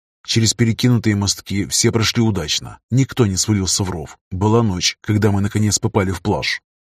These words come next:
«Это плаж!» Я показал руками на широко раскинувшееся поселение, где одних хижин было не меньше ста. В темноте пленные не могли оценить размеры плажа, но вид моего деревянного дворца сруба привёл их в трепет.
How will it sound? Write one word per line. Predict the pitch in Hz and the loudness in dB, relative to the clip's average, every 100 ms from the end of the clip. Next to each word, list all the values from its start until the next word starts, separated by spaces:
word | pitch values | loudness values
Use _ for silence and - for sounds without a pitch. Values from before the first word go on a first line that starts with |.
| _ _ _ _ _ _ | _ _ _ _ _ _
«Это | 110 123 - 127 | 4 4 6 2
плаж!» | 110 135 107 - - - _ - | 4 4 4 2 -6 -8 _ -2
Я | 123 | 0
показал | 113 110 101 104 | 0 0 0 0
руками | 95 - 107 95 | 0 -2 -2 0
на | 101 | -2
широко | - 113 110 131 | -2 -2 0 2
раскинувшееся | 120 - 110 104 - 95 104 | 2 0 -2 0 0 0 -2
поселение, | - 98 90 71 60 50 - - | -2 -4 -4 -10 -12 -16 -18 -6
где | 98 123 | 0 2
одних | 107 107 131 | 2 2 0
хижин | - 113 107 101 92 | 0 0 2 0 0
было | 104 104 | 0 2
не | 110 | 2
меньше | 107 92 - | 2 0 -2
ста. | - 87 71 - _ _ | -2 -2 -8 -12 _ _
В | - | -4
темноте | 110 101 92 - 95 | 0 0 -2 -2 -2
пленные | 104 107 104 104 | 2 2 2 2
не | 110 | 4
могли | 123 123 120 | 4 4 2
оценить | 87 - 101 87 | 2 0 -2 0
размеры | 95 98 95 92 | -2 0 -2 0
плажа, | 110 87 - 55 - _ - | 0 0 -2 -8 -14 _ 0
но | 117 | 2
вид | 87 104 | 2 -2
моего | 104 107 107 | 0 2 2
деревянного | 104 104 110 110 107 101 | 2 2 4 4 2 0
дворца | 90 104 - 107 | 0 -2 0 0
сруба | - 107 98 101 | 0 0 0 -2
привёл | - 110 95 110 | 0 0 2 0
их | 113 104 | 2 -2
в | - | -2
трепет. | 90 92 90 82 | -4 -4 -4 -10